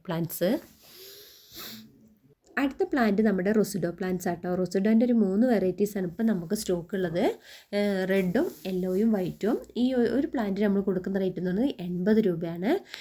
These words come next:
ഇതും കാണാൻ നല്ല ഭംഗിയാണ് കേട്ടോ. നിറ-, നല്ല, ഉം, ഉണ്ട കുത്തിയിട്ടാണ് ഇതിൻ്റെ പൂക്കൾ വിരിയുക. കാണാൻ നല്ല ഭംഗിയാണ്. നല്ല പോലെ പൂക്കുന്ന ഒരു പ്ലാന്റും കൂടിയാണ്. അടുത്ത പ്ലാന്റ് നമ്മുടെ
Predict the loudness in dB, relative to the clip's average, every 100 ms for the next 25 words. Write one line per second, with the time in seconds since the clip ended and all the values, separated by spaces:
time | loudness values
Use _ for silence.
0 | -8 0 0 2 -2 -2 -4 -2 -2 -2
1 | -2 -2 0 0 -4 -6 -4 -2 -2 -4
2 | -4 -4 0 -2 -2 -6 -6 -6 -4 0
3 | 4 4 2 0 -6 -6 -6 -6 -6 -8
4 | -10 -6 -4 -2 -4 -4 -6 -6 -4 -4
5 | -4 -4 -4 -6 -4 -4 -4 -4 -2 -2
6 | -2 -6 -6 -8 -4 -4 -2 -4 -8 -8
7 | -8 -2 0 0 -2 -2 -2 -4 _ _
8 | _ _ _ _ _ _ _ _ _ _
9 | _ _ _ _ _ _ 0 0 0 -2
10 | 0 2 4 4 4 2